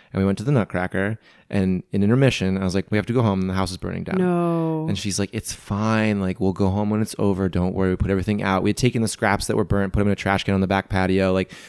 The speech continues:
Speaker 1: coated everything in a fire extinguisher. And I was
Speaker 2: You
Speaker 1: like,
Speaker 2: knew.
Speaker 1: "Mom, we have to go home now. The house is burning down." She said, "No, no, no, no. Just wait." We waited. We drive home, and there are fourteen fire trucks
Speaker 2: Oh
Speaker 1: in our
Speaker 2: my
Speaker 1: neighborhood.
Speaker 2: God.
Speaker 1: The neighbors had called the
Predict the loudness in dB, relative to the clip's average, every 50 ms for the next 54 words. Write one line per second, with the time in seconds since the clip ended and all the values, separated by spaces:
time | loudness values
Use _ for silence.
0 | -20 -10 -8 -2 4 6 6 8 6 6 4 2 2 0 0 -2 -2 0 2 2
1 | 2 0 -2 -4 -4 -4 -4 -4 -4 -4 -4 -4 -4 -2 0 2 2 2 2 2
2 | 2 0 0 0 -2 -4 -4 -6 -8 -12 -10 _ 0 0 0 0 -4 -8 _ _
3 | _ _ _ -2 -2 0 2 2 2 2 2 2 2 0 -2 -2 0 0 -2 -2
4 | -2 -4 -6 -6 -6 -6 -8 -8 -10 -6 -4 0 2 4 4 4 4 0 0 -2
5 | -4 -6 -8 -10 -10 -12 -14 -12 -6 -4 -2 2 2 2 2 0 -4 -8 _ _
6 | -20 -20 -20 -20 -20 -20 -20 -20 _ _ _ -6 -4 0 2 4 4 4 4 4
7 | 2 4 2 2 0 2 2 2 0 0 -2 -6 -16 -2 2 2 2 4 2 0
8 | 0 0 2 2 2 2 0 0 0 -2 -2 -2 -2 0 2 4 6 6 8 8
9 | 8 8 6 6 6 4 4 6 4 4 4 4 2 2 2 2 0 0 -2 -4
10 | -6 -8 -8 -10 -12 -14 -16 -20 -20 _ _ _ 0 2 4 4 4 6 6 4
11 | 4 4 0 -4 0 2 2 2 4 4 2 2 2